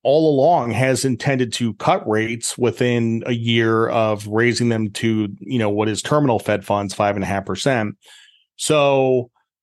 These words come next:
um, you know, I think that last time I looked, like, Fed funds futures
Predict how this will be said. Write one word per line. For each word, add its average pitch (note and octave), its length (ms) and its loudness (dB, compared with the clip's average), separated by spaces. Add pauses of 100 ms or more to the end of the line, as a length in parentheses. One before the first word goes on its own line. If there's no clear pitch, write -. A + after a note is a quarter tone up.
um, A#2 640 -2 (680)
you D3 60 -2
know, C#3+ 80 2
I C#3+ 120 2
think F3+ 420 -2
that B2+ 540 0 (840)
last D#3 260 0
time F3 140 2
I C#3 60 2
looked, C3+ 360 0
like, A2+ 300 -2
Fed - 340 -2
funds B2 260 0
futures B2 960 0